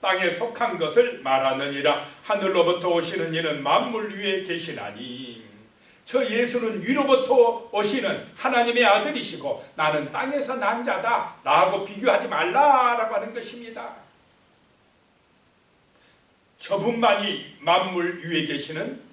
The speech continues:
분이시다라고 예수를 높이고 있는 것입니다. 삼십이 절에 "그가 친히 보고 들은 것을 증언하되 그의 증언을 받는 자가 없도다."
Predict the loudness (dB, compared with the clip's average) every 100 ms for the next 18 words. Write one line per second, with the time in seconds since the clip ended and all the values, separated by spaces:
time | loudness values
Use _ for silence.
0 | _ -20 -16 -14 -14 -10 -6 -4 -4 -6
1 | -8 -8 -12 _ _ -10 -10 -10 -12 -10
2 | -10 -10 -14 -14 -12 -14 -14 -16 -20 -20
3 | -20 -20 _ _ _ _ -10 -6 -6 -6
4 | -8 0 0 0 -2 0 2 2 0 -6
5 | -2 -2 2 2 2 -4 -2 2 4 2
6 | 0 -10 -10 -2 0 0 -2 2 2 2
7 | -4 -10 -2 4 6 4 0 0 2 2
8 | 0 -2 -4 -4 0 2 2 0 -2 -4
9 | -6 -6 -8